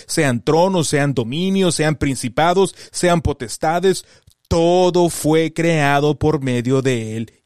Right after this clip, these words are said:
y para él". Jesús es el creador. Él hizo galaxias de la nada. Sin embargo,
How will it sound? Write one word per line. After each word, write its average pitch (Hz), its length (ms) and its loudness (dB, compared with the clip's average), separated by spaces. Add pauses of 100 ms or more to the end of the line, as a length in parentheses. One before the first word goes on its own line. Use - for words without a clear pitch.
y 156 240 0
para 95 360 -10
él". 80 140 -20 (600)
Jesús - 680 0
es 127 140 -2
el 120 160 -2
creador. 98 560 -10 (360)
Él 202 240 2
hizo 196 240 0
galaxias 147 840 0
de 135 100 -2
la 120 120 -4
nada. 123 360 0 (160)
Sin 170 380 2
embargo, 160 680 0